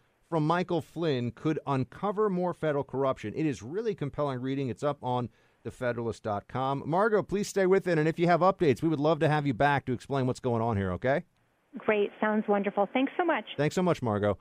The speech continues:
Speaker 1: All right, team, we're gonna roll into a break. When we come back, we are gonna talk, uh, with our friend Sean Davis about what's going on with the various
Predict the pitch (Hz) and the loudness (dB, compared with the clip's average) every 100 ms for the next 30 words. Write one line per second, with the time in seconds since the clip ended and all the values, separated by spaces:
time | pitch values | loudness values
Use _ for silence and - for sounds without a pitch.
0 | _ _ - 196 - 202 202 202 190 196 | _ _ 0 2 4 4 4 4 6 6
1 | 190 170 165 175 170 185 - 165 143 165 | 6 4 4 4 4 0 2 2 4 4
2 | 170 123 139 160 110 135 131 131 - 135 | 2 -2 0 0 0 -2 -2 -4 -2 0
3 | 135 - - 117 113 113 127 - 117 110 | 0 -4 -10 -4 -4 -2 -4 -4 -6 -4
4 | - 131 123 117 _ _ _ _ - 180 | -4 -4 -4 -8 _ _ _ _ 0 2
5 | 160 160 170 120 - - - - 113 113 | 4 6 6 2 -4 -14 -16 -8 -4 0
6 | 117 117 113 123 - - 123 117 117 113 | 0 0 -2 -6 -8 -8 -6 -4 -2 -2
7 | 110 107 107 107 110 - - - 95 113 | -4 -8 -10 -6 -6 -8 -16 -20 -10 -6
8 | 110 87 156 175 170 151 - | -4 2 4 6 4 2 -2